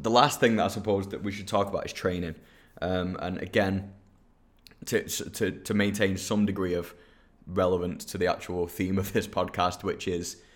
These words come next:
um, agency life or digital marketing, I suppose the, the, the tenuous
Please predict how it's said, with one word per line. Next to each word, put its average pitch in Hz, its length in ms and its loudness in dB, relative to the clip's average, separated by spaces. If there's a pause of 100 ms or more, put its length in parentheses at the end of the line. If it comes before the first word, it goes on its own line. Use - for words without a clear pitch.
(240)
um, 80 320 -4
agency 95 500 -2
life 90 560 0
or 76 240 -4
digital - 340 -4
marketing, 85 560 -4 (400)
I - 20 -2
suppose 98 560 2
the, 95 200 -2
the, 90 260 -6 (100)
the 87 80 -10
tenuous 90 640 -2